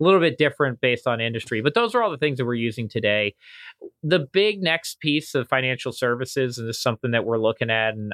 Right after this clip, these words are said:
I've wanted to do since before I even got to Carson, is what is that great, um, consumer experience that's the equivalent in the financial planning world of Robinhood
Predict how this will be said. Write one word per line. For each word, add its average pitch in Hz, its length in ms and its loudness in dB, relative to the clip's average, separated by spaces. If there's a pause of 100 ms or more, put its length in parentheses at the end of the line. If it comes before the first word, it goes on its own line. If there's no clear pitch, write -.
I've 120 260 2
wanted 110 300 0
to 113 80 -4
do 110 280 0
since 104 240 -10
before 120 360 0
I 110 60 0
even 104 160 -4
got 104 180 0
to 104 60 -8
Carson, 123 460 -2
is 110 180 0
what 151 200 0
is 190 200 0
that 135 220 2
great, 117 400 0 (160)
um, 107 360 0
consumer 131 480 0
experience 120 840 -2 (480)
that's 160 220 0
the 175 140 2
equivalent 165 680 0
in 127 140 0
the 120 80 0
financial 123 480 -2
planning 117 480 0
world 110 400 0 (120)
of 110 420 0
Robinhood 110 880 -2